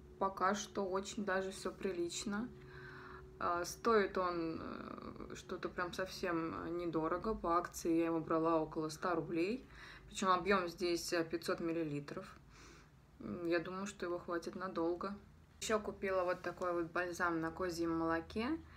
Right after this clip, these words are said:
Здесь объём, э, шестьсот миллилитров. Стоил он тоже в районе ста рублей. А, но единственное, э, скажу вам честно, запах такой не очень приятный. То есть, ну, видимо, он всё-таки натуральный. Никаких тут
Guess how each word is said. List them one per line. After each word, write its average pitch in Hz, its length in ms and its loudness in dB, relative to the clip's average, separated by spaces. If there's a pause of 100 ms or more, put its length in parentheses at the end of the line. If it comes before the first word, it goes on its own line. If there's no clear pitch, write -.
(580)
Здесь 175 380 -2
объём, 170 480 0
э, 165 220 0
шестьсот 160 460 -4
миллилитров. 196 680 -4
Стоил 190 380 2
он 175 140 0
тоже 175 360 0 (140)
в 160 60 -2
районе 170 400 0
ста 175 280 0
рублей. 180 580 0 (720)
А, 170 240 2
но 185 220 0
единственное, 202 1120 2 (440)
э, 143 200 -8
скажу 175 380 -4
вам 175 200 2
честно, 190 460 0
запах 180 400 -2
такой 175 360 -2
не 180 140 -4
очень 165 300 -2
приятный. 170 560 2
То - 160 -2
есть, 180 420 0
ну, 180 200 -4
видимо, 202 400 -2
он 175 180 0
всё-таки - 460 -6
натуральный. 170 600 2
Никаких 160 520 -4
тут 165 180 -2